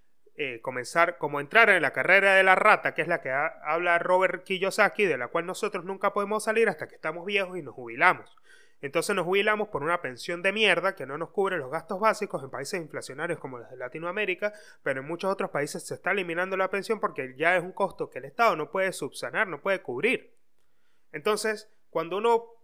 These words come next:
piensa, y bajo esta filosofía millennial, si el título universitario es, es necesario o no, pues muchas veces, o la mayoría de las generaciones siguientes lo descarta,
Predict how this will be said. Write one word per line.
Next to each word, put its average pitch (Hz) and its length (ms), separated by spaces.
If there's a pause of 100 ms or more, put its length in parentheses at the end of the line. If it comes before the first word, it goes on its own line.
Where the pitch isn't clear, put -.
(200)
piensa, 165 680
y 156 60
bajo 127 320
esta 180 200
filosofía 151 580
millennial, 139 480
si - 100
el 117 80
título 170 280
universitario 131 640
es, - 300
es 156 240
necesario 160 540
o 196 40
no, 170 220 (320)
pues 139 140
muchas 196 280
veces, 226 440 (160)
o 135 360
la 139 200
mayoría 139 420
de 175 60
las 131 140
generaciones 127 520
siguientes 180 400
lo 147 180
descarta, 156 640